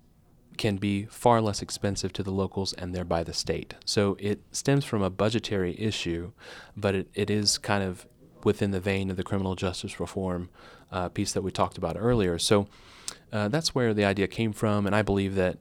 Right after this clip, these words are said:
that we could leverage technology in this instance to reduce costs for the state. And, uh, we, we appropriated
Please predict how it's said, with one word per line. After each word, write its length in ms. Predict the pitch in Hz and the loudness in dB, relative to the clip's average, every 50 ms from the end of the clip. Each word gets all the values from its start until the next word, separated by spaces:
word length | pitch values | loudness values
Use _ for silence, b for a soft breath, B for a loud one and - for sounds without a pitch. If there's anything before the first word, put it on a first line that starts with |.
| - - - | -12 -8 -4
that 120 | 98 92 | -4 -2
we 100 | 82 101 | 0 0
could 140 | 104 - 95 | -2 -2 -2
leverage 640 | 92 90 98 98 101 101 104 98 95 92 95 - - | 0 2 2 2 2 2 2 2 0 0 -4 -6 -4
technology 640 | - - - - 98 98 110 127 135 117 101 101 95 | -2 -2 -2 -2 -2 0 2 2 2 2 2 0 0
in 100 | 92 92 | 0 0
this 160 | 92 87 - | -2 -2 -2
instance 560 | 95 92 92 - - - 92 92 87 - - B B B B B B - | -4 -4 -4 -6 -6 -6 -6 -4 -4 -6 -8 B B B B B B -4
to 140 | - 107 98 | -2 0 0
reduce 340 | 95 90 87 98 95 92 - | 0 0 -2 -2 -4 -4 -6
costs 420 | - - - 92 87 82 82 - | -8 -2 0 0 0 0 -4 -6
for 140 | - - 95 | -6 -6 -6
the 80 | 85 80 | -4 -4
state. 420 | - - - 90 85 85 87 - - - | -4 -2 0 0 0 -2 -4 -8 -10 -10
And, 340 | - 90 85 85 85 87 - B B B B B B B | -8 -8 -6 -8 -10 -12 -14 B B B B B B B
uh, 140 | - 90 85 80 | -8 -6 -6 -2
we, 300 | 98 107 107 107 104 b b b b b b b _ | -2 -2 -2 -2 -4 b b b b b b b _
we 160 | - 107 104 101 | -2 0 0 2
appropriated 640 | - - 120 110 - 107 104 104 101 101 101 110 | 2 2 0 2 4 6 6 6 4 2 -2 -6